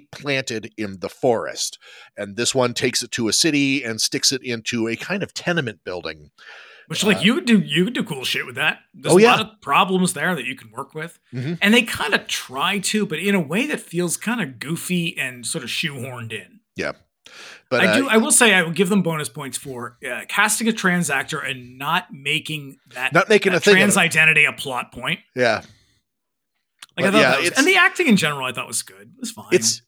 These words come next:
Speaker 1: yeah, it's just, it didn't leave me with much more than just, like, "Eh, you know, it was okay,
Speaker 2: Yeah,
Speaker 1: I
Speaker 2: they,
Speaker 1: guess."
Speaker 2: what they're doing is they're recreating all the, like, creepy, um, uh, uh, eyes through the trapdoor scenes.
Speaker 1: Yeah.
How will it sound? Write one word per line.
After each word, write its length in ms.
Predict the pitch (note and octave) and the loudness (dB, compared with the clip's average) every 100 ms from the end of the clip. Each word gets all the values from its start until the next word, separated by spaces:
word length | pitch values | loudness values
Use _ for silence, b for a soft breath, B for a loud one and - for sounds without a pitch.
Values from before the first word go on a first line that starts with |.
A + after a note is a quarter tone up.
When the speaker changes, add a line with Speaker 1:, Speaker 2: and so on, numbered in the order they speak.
| _ | _
Speaker 1:
yeah, 340 | F3 D#3 A2+ G#2+ | 0 2 2 -2
it's 220 | - D#3+ - | -2 0 2
just, 240 | E3+ - | 0 0
it 160 | D#3+ - | -2 2
didn't 280 | F3 D#3+ C#3+ | 2 2 -2
leave 280 | D3 C3+ | -2 -2
me 500 | C3 C3 A#2+ A2+ G#2+ A2+ _ _ _ _ _ | -2 0 0 0 -2 -6 _ _ _ _ _
with 300 | C#3+ C3 - | -2 -2 -2
much 480 | A#2 G2 - - - - | -4 -4 -4 -6 -6 -10
more 340 | A#2+ G#2+ G2+ | -4 -2 -2
than 200 | G2 G#2 | -2 -4
just, 280 | F#2+ G#2 - | -4 -2 -2
like, 220 | A#2 - | -4 -4
"Eh, 180 | A#3 C4+ - B B | -2 -2 -2 B B
you 60 | G3 | -6
know, 60 | F#3 | -4
it 40 | |
was 120 | E3+ | -2
okay, 160 | C#3+ E3 | -2 0
Speaker 2:
Yeah, 60 | |
Speaker 1:
I 20 | F#3 | 2
Speaker 2:
they, 80 | |
Speaker 1:
guess." 140 | A3+ A#3 | 2 4
Speaker 2:
what 140 | B3 | 2
they're 120 | C#4 | 2
doing 220 | G3 A3+ G#3 | 2 4 2
is 120 | F3+ | 2
they're 120 | F#3 | -2
recreating 720 | E3 A3+ A3+ G#3 E3 E3 D#3+ | 0 -2 0 -2 0 0 0
all 180 | C#3 D3 | -2 -4
the, 100 | D3 | -6
like, 280 | C#3 B2+ - _ | -8 -10 -12 _
creepy, 880 | - - G3 F#3+ G3 F#3+ F#3 F3+ D#3+ | -20 -6 -2 -2 0 2 2 2 0
um, 640 | D3 C3 C3 B2 A#2 A#2 - - | -4 -6 -4 -6 -10 -14 -12 -12
uh, 80 | - _ _ | -12 _ _
uh, 180 | D#3+ D#3 - | 2 2 2
eyes 520 | E3+ F#3 G3+ G#3 G3 | 4 6 6 2 0
through 500 | - - D3+ F3 E3+ D3 | -4 -10 -2 0 0 -2
the 260 | D#3 C#3+ | -6 -6
trapdoor 680 | - D#3+ C#3 - C#3+ D3 D#3+ | -4 -2 -4 -6 -6 -4 -4
scenes. 640 | - - F3+ F3 F#3 - - | -2 0 0 -2 -2 -4 0
Speaker 1:
Yeah. 260 | G2+ D#2+ | 2 2